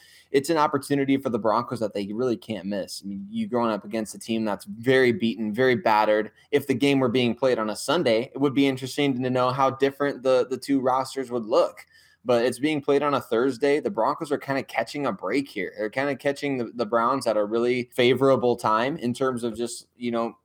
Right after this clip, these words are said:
who cares at season's end? You win this game against Cleveland. Who cares what their roster really <laughs> looked like at this point in time, right? So it's gonna be, it's gonna be fascinating. Uh,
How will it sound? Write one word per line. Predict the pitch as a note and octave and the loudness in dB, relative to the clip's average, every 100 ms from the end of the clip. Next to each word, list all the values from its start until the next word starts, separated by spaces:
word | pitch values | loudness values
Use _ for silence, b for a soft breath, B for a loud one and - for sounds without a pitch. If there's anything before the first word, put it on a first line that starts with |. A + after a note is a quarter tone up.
| - | -6
who | C#3 C#3 | -2 0
cares | D3+ C3+ C#3+ C#3 - | 2 4 2 0 -6
at | A2+ - | -6 -6
season's | C3+ B2+ B2+ A#2 | -6 -4 -2 -2
end? | A#2+ C3+ | 0 0
You | A#2 A#2 | 0 0
win | B2 B2 | 0 0
this | B2 - | -4 -6
game | - A#2+ B2+ B2+ | -6 -4 -2 -4
against | A#2 A#2+ A#2+ - | -4 -4 -4 -6
Cleveland. | B2+ B2+ B2+ A#2+ | -4 -2 -2 0
Who | C#3 | -2
cares | C3+ C3 C3+ | 0 0 0
what | A#2+ A#2 | 0 -2
their | G#2+ | 0
roster | G2+ B2 C3+ C#3 | 2 2 0 0
really | C3 C3 | 2 2
<laughs> | C#3+ | 2
looked | C3 C3+ - | 2 0 2
like | B2+ C3+ - | 2 0 -2
at | A#2+ A2 | -4 -2
this | B2+ A#2+ | -4 -6
point | C#3 C3+ | -4 -4
in | B2+ | -4
time, | A#2+ B2 C3+ B2+ | -2 -2 -2 -2
right? | A#2 C3+ - | -2 -4 -4
So | C3 A2+ A#2 - B B B B | 0 2 0 -4 B B B B
it's | B2+ - | -6 -2
gonna | D#3+ C#3 | 0 2
be, | C#3+ C#3 | 2 2
it's | C3 C3 A#2+ | 2 -4 -6
gonna | D#3 | -4
be | C#3+ C#3 | 0 2
fascinating. | C3+ C3 C3+ A#2+ G#2 F#2+ D#2 | 4 4 2 -2 -2 -4 -6
Uh, | G2 | -6